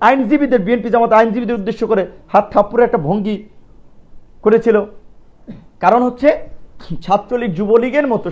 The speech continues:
সংগঠনগুলো, আওয়ামী লীগের যারা দায়িত্বে থাকেন, এটা তো তাদের চাকরি, যে যত আপাকে খুশি করতে পারবে তার তত promotion হবে দলে, সে তত বড় নেতা হবে, যে যত হুমকি দিতে পারবে, গুন্ডা মাস্তানদের মতো ভূমিকা অবতীর্ণ হতে পারবে, সে তত বড় নেতা এবং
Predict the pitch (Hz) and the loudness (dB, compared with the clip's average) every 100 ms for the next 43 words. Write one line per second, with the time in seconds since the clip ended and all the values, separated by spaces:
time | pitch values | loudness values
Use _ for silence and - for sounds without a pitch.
0 | - 185 180 175 156 139 117 - - - | -6 -4 -2 -2 -4 -6 -10 -14 -12 -4
1 | 165 202 214 214 196 - - - 214 208 | 2 2 2 0 -2 -2 -6 2 6 6
2 | - 151 185 262 - - 262 170 120 220 | 4 0 4 2 2 0 0 0 -4 -4
3 | 240 285 277 269 - 294 294 208 170 277 | -2 2 4 2 2 0 2 -2 0 4
4 | 285 277 240 285 277 262 233 302 269 - | 4 6 4 4 2 2 0 -2 -2 2
5 | 233 208 180 - - 247 269 269 262 - | 4 4 2 -4 2 2 4 2 2 0
6 | 277 339 254 202 160 147 123 - - - | 0 2 2 2 2 0 -2 -6 -4 -2
7 | - 320 320 285 226 196 180 147 127 - | 4 4 6 6 4 4 0 0 -2 -8
8 | - 139 294 370 302 285 208 285 320 262 | -14 0 4 6 6 4 2 0 0 -2
9 | 220 190 156 127 - - 165 311 294 247 | 0 0 0 -2 -10 -4 2 4 4 4
10 | 240 - 277 269 254 240 190 185 208 196 | 2 2 2 4 4 2 0 0 4 4
11 | 196 233 208 170 156 135 151 - - - | 4 -2 -2 -2 -2 -4 -4 -14 -8 4
12 | 262 - 277 302 277 240 175 - - 185 | 4 6 2 4 6 6 4 -2 -4 0
13 | 240 240 214 | 4 6 6